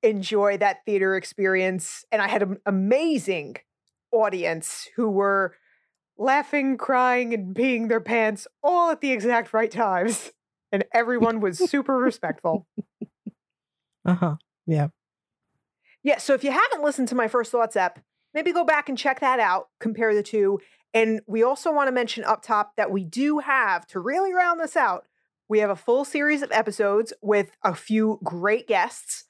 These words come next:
Speaker 1: on the Raimi trilogy and two episodes on, uh, Mister Garfield's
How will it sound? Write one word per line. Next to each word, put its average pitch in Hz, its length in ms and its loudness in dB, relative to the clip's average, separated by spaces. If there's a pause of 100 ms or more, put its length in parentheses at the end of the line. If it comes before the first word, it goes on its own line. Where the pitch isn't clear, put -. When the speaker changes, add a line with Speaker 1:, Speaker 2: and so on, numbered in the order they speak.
(200)
Speaker 1:
on 196 340 0 (100)
the 226 80 2
Raimi 196 340 0
trilogy 202 640 0 (600)
and 233 520 0 (580)
two 311 180 0
episodes 302 440 -2 (100)
on, 302 300 0
uh, 311 280 0 (520)
Mister 302 240 -4
Garfield's 254 680 0